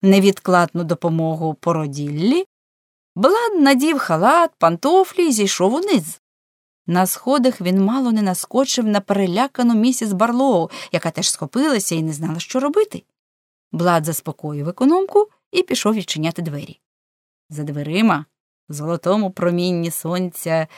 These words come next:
що саме сходило, стояв захеканий юнак, брудний, запилений, у подертому одязі, замість лівого рукава його камзола теліпалося лахміття.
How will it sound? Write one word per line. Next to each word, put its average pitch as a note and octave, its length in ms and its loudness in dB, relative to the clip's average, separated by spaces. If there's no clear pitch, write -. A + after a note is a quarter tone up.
що - 220 -10
саме D#3+ 280 -2
сходило, B3+ 720 0
стояв E3+ 600 -2
захеканий E3 680 -4
юнак, D#3+ 680 -2
брудний, D#3 560 -4
запилений, F#3+ 840 0
у E3 100 -12
подертому E3 680 -2
одязі, G#3 640 2
замість E3 480 -4
лівого E3+ 360 0
рукава E3 400 0
його E3+ 240 0
камзола E3+ 640 2
теліпалося D#3+ 840 -2
лахміття. F#3 720 0